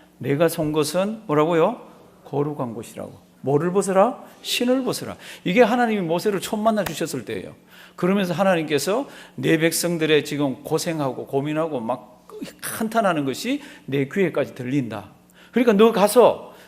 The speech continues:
내 백성을 빼내라 그래라. 내 백성 내보내라." 그렇게 얘기하면서 "내가 인도해라." 이렇게 얘기합니다. 그때 모세가 온갖 핑계를 다 댑니다. 자기 못 가겠다고, 어, 가라고 그럽니다. 자기 말 더듬이라고, 말도 잘 못한다고.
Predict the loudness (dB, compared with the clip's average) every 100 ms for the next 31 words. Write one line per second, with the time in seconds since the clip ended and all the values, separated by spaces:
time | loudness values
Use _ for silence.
0 | -2 0 0 -2 -2 -2 -2 -4 -2 -2
1 | -2 -4 -4 -6 -10 -20 _ -4 0 0
2 | -2 -2 -2 -2 0 0 0 -2 -6 -4
3 | -2 -2 -2 -2 -2 -4 -2 -2 0 0
4 | 2 0 -2 -6 -8 -8 -10 -14 -18 -20
5 | _ -20 -20 -14 -4 -2 0 -2 0 2
6 | 4 4 0 -6 -8 -6 -4 -2 -2 -2
7 | -4 -6 -6 -6 -6 -8 -18 -20 -16 -8
8 | -6 -4 -4 -4 -4 -6 -8 -14 -16 -20
9 | -20 -20 -18 -12 -12 -10 -2 4 6 6
10 | 2 -6 -8 -10 -10 -8 -6 -2 -2 -2
11 | -4 -4 -4 -6 -8 -12 -20 _ -2 -2
12 | 0 0 0 -4 -6 -8 -14